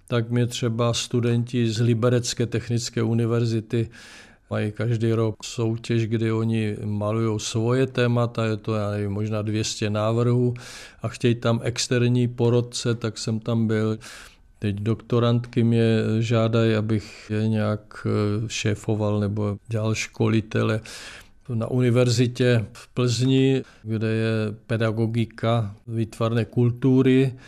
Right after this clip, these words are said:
tak tam pomáhám už třetí semestr a snažím se, aby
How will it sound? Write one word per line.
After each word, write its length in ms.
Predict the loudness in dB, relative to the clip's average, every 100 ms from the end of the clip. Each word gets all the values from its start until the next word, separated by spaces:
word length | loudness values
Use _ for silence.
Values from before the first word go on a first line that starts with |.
| -20 -14
tak 180 | -8 -4
tam 180 | 0 0
pomáhám 840 | 4 4 4 4 4 4 4 2 -2
už 520 | -6 -4 -6 -10 -12 -12
třetí 360 | -6 -6 -4 -4
semestr 840 | 0 2 2 0 -2 -2 0 0 -6 -20 -20 -20 _ -8
a 440 | -2 2 2 2 2 0
snažím 520 | 0 2 4 4 2
se, 300 | 0 0 0
aby 600 | 0 2 2 2 2